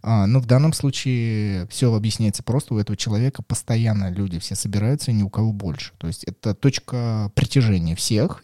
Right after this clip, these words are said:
И, наверное, действительно настолки выгодно располагать там, где много народу, вне зависимости, чьи они.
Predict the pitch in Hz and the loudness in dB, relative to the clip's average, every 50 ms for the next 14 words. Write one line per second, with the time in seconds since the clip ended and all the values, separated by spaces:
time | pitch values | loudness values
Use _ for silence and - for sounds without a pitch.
0 | - - 107 104 98 92 90 87 90 90 90 92 107 123 139 143 135 131 123 117 | -8 -4 -2 0 0 0 0 -2 -2 -2 0 0 0 0 2 2 2 2 2 2
1 | 110 104 101 101 - - 127 123 - 120 107 104 107 - - 127 123 123 - - | 0 0 -2 -4 -4 -4 -4 -4 -2 -2 -2 0 -2 -2 -2 -2 -4 -4 -4 -6
2 | - 110 104 95 95 120 139 135 135 123 117 110 101 - - - 110 107 101 95 | -6 -6 -4 -2 2 2 2 2 2 0 0 -2 -2 -4 -6 -4 -2 -2 -2 -2
3 | 92 - - 117 117 131 143 135 123 113 113 110 104 98 107 117 117 107 85 85 | -4 -4 -2 0 2 4 4 2 2 0 -2 -2 0 2 2 2 2 2 0 -2
4 | 87 85 82 92 110 143 160 147 131 - - - - - - - - 107 120 127 | -4 -4 -2 -2 -2 0 0 0 -2 -2 -6 -14 -20 -20 -18 -8 0 4 4 6
5 | 127 127 123 104 92 98 110 117 - - 113 104 - - - 90 - - - - | 6 4 2 2 0 -2 -2 -2 -4 -2 -2 -2 -4 -4 -6 -6 -4 -4 -6 -4
6 | 104 92 85 85 - 139 - - 143 120 | -4 -6 -4 -4 -4 -4 -4 -4 -4 -6